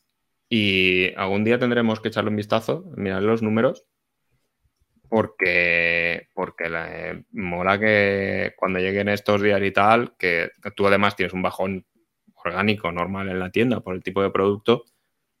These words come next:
mm, te vengan y te digan, "Oye, estamos preparando otro proyecto, estamos haciendo no sé qué, van a lanzarse en septiembre, octubre, tal", preparando el final de año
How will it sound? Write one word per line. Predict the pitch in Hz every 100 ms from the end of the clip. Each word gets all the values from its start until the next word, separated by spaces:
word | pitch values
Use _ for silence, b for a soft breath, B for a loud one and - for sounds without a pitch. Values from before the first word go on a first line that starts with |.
| _
mm, | 104 98 92 87
te | 87
vengan | 92 107 113 123 127
y |
te | 107
digan, | 104 95
"Oye, | 110 160 -
estamos | 143 151
preparando | 147 151 147
otro | 147 143
proyecto, | 143 151 151 147
estamos | 135 123
haciendo | 131 131
no | 131
sé | 131
qué, | - 143 143
van | 131 131
a |
lanzarse | 120 120
en | 123
septiembre, | 135 - 139 135 135
octubre, | 131 - 139 135 135
tal", | 131 117
preparando | 104 95 101
el | 107
final | 113 110 110
de | 110
año | 123 127 -